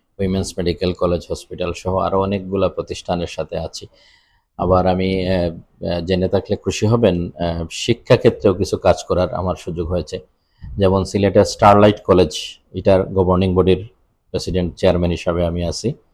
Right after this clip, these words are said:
এবং স্টারলাইট একাডেমিরও এক্সিকিউটিভ ডাইরেক্টর হিসাবে আছি। তো চিকিৎসা, আহ, পেশার পাশাপাশি,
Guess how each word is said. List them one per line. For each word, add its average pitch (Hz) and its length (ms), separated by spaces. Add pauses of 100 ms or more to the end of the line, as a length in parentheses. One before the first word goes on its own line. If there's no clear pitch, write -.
(400)
এবং 90 240
স্টারলাইট 90 460
একাডেমিরও 90 840
এক্সিকিউটিভ 85 460
ডাইরেক্টর 82 360
হিসাবে 82 340
আছি। - 220 (680)
তো 90 280
চিকিৎসা, 117 880
আহ, 104 880
পেশার 101 400
পাশাপাশি, 104 640